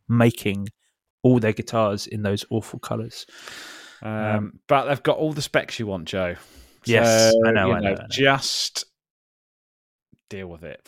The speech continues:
Speaker 1: Mm.
Speaker 2: Uh, they've also got, um, a decent m-, chunk off the gold foil jazz bass. Fifteen percent off, Joe.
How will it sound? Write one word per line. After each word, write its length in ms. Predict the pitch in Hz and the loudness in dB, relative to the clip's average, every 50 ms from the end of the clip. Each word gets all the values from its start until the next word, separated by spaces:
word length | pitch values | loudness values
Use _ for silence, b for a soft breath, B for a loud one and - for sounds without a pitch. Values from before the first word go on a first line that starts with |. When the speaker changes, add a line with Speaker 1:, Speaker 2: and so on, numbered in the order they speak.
| - - | -14 -10
Speaker 1:
Mm. 220 | 104 104 98 92 | -8 -6 -4 0
Speaker 2:
Uh, 220 | 147 151 156 151 139 | 2 4 4 4 4
they've 260 | 151 160 151 123 143 | 4 2 0 0 0
also 420 | 180 180 185 170 - 180 160 160 | 0 0 0 0 0 -2 -2 -2
got, 720 | 151 - 160 156 151 151 135 - - - - - - - - - - | -2 0 2 4 4 4 4 0 -6 -10 -10 -8 -8 -10 -10 -8 -4
um, 1000 | 143 139 139 135 135 135 135 131 131 131 131 131 131 131 131 131 131 131 - - _ - - - _ _ _ _ _ _ _ _ _ _ _ _ _ _ _ _ _ _ _ _ _ - | 0 2 4 4 4 4 4 4 4 2 2 0 -2 -4 -4 -4 -4 -4 -6 -8 _ -14 -14 -14 _ _ _ _ _ _ _ _ _ _ _ _ _ _ _ _ _ _ _ _ _ -4
a 80 | 120 | -4
decent 560 | 117 - _ 151 160 170 - - 160 147 - - | -4 -2 _ -2 -2 -2 -2 -2 -4 -4 -4 -6
m-, 320 | 80 131 127 127 120 120 _ _ _ _ - | -6 -4 -4 -4 -4 -6 _ _ _ _ -10
chunk 360 | - - 151 139 139 131 - - | -4 -2 -2 -2 -2 -6 -6 -6
off 220 | 131 127 - - | -6 -6 -6 -4
the 160 | - 131 123 120 113 _ | -4 -4 -4 -4 -2 _
gold 300 | - 139 151 175 170 - | 4 4 4 4 2 -2
foil 300 | - - 180 175 170 151 | 0 2 4 4 4 2
jazz 280 | 120 165 160 170 165 | 4 4 4 4 2
bass. 480 | 151 - 135 107 98 - - - - - - _ _ B B B B B B B B B B | 2 2 2 2 2 -2 -2 -4 -4 -6 -10 _ _ B B B B B B B B B B
Fifteen 440 | _ - 139 131 - - 135 131 113 | _ -6 -6 -4 -2 -2 -2 -2 -2
percent 340 | - - - 127 120 - 120 | -4 -2 -2 -2 0 2 2
off, 760 | 117 101 - - - - - - - - - - - - - | 2 2 2 -2 -10 -12 -14 -16 -18 -20 -20 -20 -20 -20 -6
Joe. 380 | - 110 107 104 101 98 95 92 | 0 2 2 4 4 2 0 -2